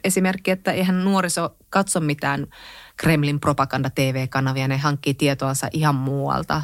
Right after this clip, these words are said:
tai sitten niitä ei edes kiinnosta. Mutta joka tapauksessa tämä lause oli mun mielestä kaikista niin kuin oikeasti sillä tietyllä tavalla,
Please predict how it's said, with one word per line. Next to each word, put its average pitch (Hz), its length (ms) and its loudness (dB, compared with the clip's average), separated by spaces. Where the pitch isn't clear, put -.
tai - 280 -2
sitten - 300 -4
niitä 143 180 0
ei 139 60 2
edes 143 120 -2
kiinnosta. 147 640 0
Mutta 208 440 4
joka 196 200 4
tapauksessa 175 500 0
tämä 226 320 2
lause 208 280 -2
oli 180 100 -4
mun 180 120 -2
mielestä 170 200 -6
kaikista 185 420 -4
niin 180 160 0
kuin 202 160 -2
oikeasti 247 380 0
sillä 269 260 0
tietyllä 269 380 2
tavalla, 185 420 0